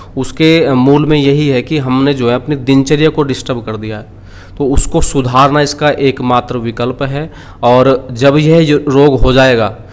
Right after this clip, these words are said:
तो फिर हम इसकी चिकित्सा के लिए भागते हैं, लेकिन उस समय इसकी चिकित्सा बहुत ही कम आप ले सकते हैं, क्योंकि इसकी चिकित्सा फिर बाद में मिलनी बहुत मुश्किल होती है।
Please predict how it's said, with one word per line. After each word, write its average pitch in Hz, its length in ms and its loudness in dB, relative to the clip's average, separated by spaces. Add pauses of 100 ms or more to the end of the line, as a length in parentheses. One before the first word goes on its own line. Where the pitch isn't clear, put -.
(280)
तो 123 240 2
फिर 160 220 4
हम 156 240 4
इसकी 156 200 0
चिकित्सा 147 380 -4
के 147 100 -2
लिए 143 120 0
भागते 113 320 -6
हैं, 110 240 -12 (240)
लेकिन 143 200 0
उस 156 160 0
समय 156 160 0
इसकी 151 180 -4
चिकित्सा 143 420 -6
बहुत 131 500 -2
ही 165 60 0
कम 139 440 2 (560)
आप 120 240 2
ले 113 120 2
सकते 113 280 -6
हैं, 120 120 -8
क्योंकि 139 400 -4 (240)
इसकी 135 180 -4
चिकित्सा 143 340 -4
फिर 143 160 -2
बाद 139 200 0
में 143 60 0
मिलनी 139 240 -2
बहुत 127 220 -4
मुश्किल 120 360 -6
होती 117 260 -4
है। 156 140 -4